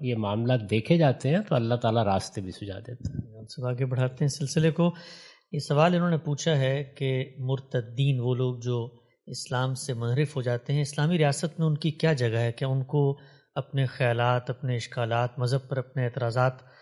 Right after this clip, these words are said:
Speaker 2: پیش کرنے کے لیے آزاد چھوڑ دینا چاہیے تاکہ وہ باقی لوگوں کو بھی گمراہ کریں، یا ان پر کوئی پابندی عائد ہونی چاہیے؟
Speaker 1: اللہ تعالیٰ نے اس سوال کا جواب دے دیا ہے، اور وہ یہ کہ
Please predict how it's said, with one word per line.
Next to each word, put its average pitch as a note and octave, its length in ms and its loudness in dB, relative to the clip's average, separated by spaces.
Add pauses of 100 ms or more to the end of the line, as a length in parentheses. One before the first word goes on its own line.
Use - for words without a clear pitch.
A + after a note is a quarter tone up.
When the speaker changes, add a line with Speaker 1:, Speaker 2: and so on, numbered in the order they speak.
(240)
Speaker 2:
پیش C3+ 240 2
کرنے C3 280 0
کے C#3 120 -6
لیے B2+ 160 2
آزاد A#2+ 340 2
چھوڑ D3+ 200 -2
دینا D3 200 4
چاہیے C#3 340 0
تاکہ C3+ 280 -6
وہ B2 140 -6
باقی A#2+ 300 -2
لوگوں C#3+ 160 2
کو C#3+ 120 -2
بھی C#3+ 100 0
گمراہ B2+ 300 4
کریں، C#3+ 280 0 (360)
یا B2+ 120 0
ان B2 100 0
پر B2 160 -2
کوئی A#2+ 200 -6
پابندی B2+ 400 4
عائد G#2+ 160 -2
ہونی A2 180 -6
چاہیے؟ A2 300 -12 (200)
Speaker 1:
اللہ A#2+ 200 0
تعالیٰ G3+ 360 0
نے A3+ 80 2
اس G#3 100 0
سوال D3 440 2
کا F3+ 100 0
جواب C#3+ 400 0
دے A#2 140 2
دیا D3+ 220 2
ہے، B3 140 0 (320)
اور C3 120 -8
وہ A#2 180 -4
یہ D3+ 220 2
کہ B2+ 460 0